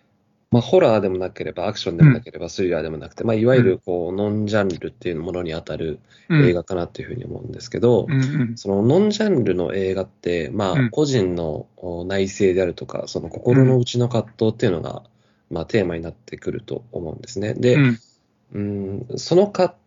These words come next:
Speaker 1: 藤に、こう、鑑賞者である僕たちが、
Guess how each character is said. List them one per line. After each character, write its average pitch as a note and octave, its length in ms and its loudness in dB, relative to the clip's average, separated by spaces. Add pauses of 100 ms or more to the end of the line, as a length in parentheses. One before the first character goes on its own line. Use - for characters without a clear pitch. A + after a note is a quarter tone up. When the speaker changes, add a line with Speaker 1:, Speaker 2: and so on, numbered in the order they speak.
Speaker 1:
藤 E3+ 280 4
に、 E3 480 2
こ G2 400 -4
う、 - 80 -18
鑑 E3 260 -2
賞 F3 280 0
者 A2+ 220 0
で F2 80 0
あ F2+ 80 2
る G#2 80 -2
僕 G#2 220 -4
た - 100 -4
ち - 180 -6
が、 F#2 320 -2